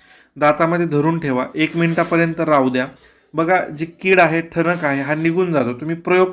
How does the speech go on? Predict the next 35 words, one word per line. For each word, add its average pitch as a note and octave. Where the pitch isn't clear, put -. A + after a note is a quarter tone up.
करून F#3
बघा, D3
शंभर E3+
टक्के E3+
हा D#3+
उपाय D#3
लागू D3
होतो C#3
आणि D3
दातातली D3+
कीड E3
मरते, C#3+
तुमची C#3+
दातदुखी C#3+
थांबून C#3+
जाते. B2+
तुमच्या D3+
हिरड्या D3+
सुजलेल्या D#3+
असतील D#3
तरी E3
देखील D#3+
त्याच्यामध्ये D3+
अत्यंत C#3+
लाभकारी C3+
हा C3
उपाय C3
आहे. A#2+
आणि E3
याची E3
थुंकी E3
शक्यतो F3
गिळायची E3
नाही, C3+
तर D3